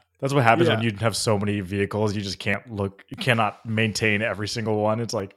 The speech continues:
Speaker 2: Yeah, yeah, yeah.
Speaker 1: he's got the money to do it, but he just doesn't give a shit.
Speaker 2: Right, yeah.
Speaker 1: He just keeps buying.
Speaker 2: Like,
Speaker 1: Take care of your things. Hey,
Speaker 2: yeah.
Speaker 1: rich folks.
Speaker 2: Hey, rich folks.
Speaker 1: When you,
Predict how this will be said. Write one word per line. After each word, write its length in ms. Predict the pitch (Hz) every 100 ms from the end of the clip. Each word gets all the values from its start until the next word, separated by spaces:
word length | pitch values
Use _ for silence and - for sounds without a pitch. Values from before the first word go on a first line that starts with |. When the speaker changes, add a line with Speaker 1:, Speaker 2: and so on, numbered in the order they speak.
| -
Speaker 2:
Yeah, 180 | 220 185
yeah, 80 |
yeah. 200 | 151 117 - _
Speaker 1:
he's 140 | - 139
got 140 | 165
the 60 | 156
money 300 | 107 110 135
to 80 | 101
do 180 | 101 101
it, 60 |
but 120 | 101
he 100 | 101
just 160 | 120 101
doesn't 180 | 107 101
give 140 | 101
a 40 | 101
shit. 140 | 131
Speaker 2:
Right, 220 | 190 98 147
yeah. 280 | 151 123 82 - _ _
Speaker 1:
He 60 | 131
just 120 | 120
keeps 160 | 139 107
buying. 560 | 92 98 110 95 95 104 -
Speaker 2:
Like, 180 | 160 143 -
Speaker 1:
Take 160 | - 175
care 160 | - 208
of 60 |
your 100 | 196
things. 520 | - 120 101 101 - _
Hey, 180 | 165 170
Speaker 2:
yeah. 60 |
Speaker 1:
rich 180 | 185 208
folks. 360 | - 107 95 180
Speaker 2:
Hey, 140 | 208
rich 240 | 151 139
folks. 160 | - 143
Speaker 1:
When 80 |
you, 100 | 147